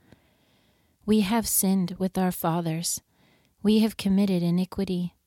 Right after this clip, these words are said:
We have done wickedly. Our fathers did not understand your wonders in Egypt. They did not remember the multitude of your loving kindnesses,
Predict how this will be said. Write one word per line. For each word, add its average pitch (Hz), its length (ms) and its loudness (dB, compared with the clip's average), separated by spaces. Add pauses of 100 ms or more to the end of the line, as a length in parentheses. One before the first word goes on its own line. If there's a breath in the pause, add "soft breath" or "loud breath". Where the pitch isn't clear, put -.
(320)
We 196 180 2
have 196 140 0
done 180 460 0
wickedly. 180 680 -4 (920 soft breath)
Our 226 180 4
fathers 202 540 2
did 180 220 -2
not 185 260 4
understand 190 680 2
your 170 120 0
wonders 165 600 -2
in 190 160 2
Egypt. 180 540 -2 (760 soft breath)
They 208 120 6
did 220 160 4
not 220 280 4
remember 190 560 4
the 170 140 0
multitude 180 760 0 (160)
of 170 120 -2
your 175 140 4
loving 175 340 2
kindnesses, 180 840 -6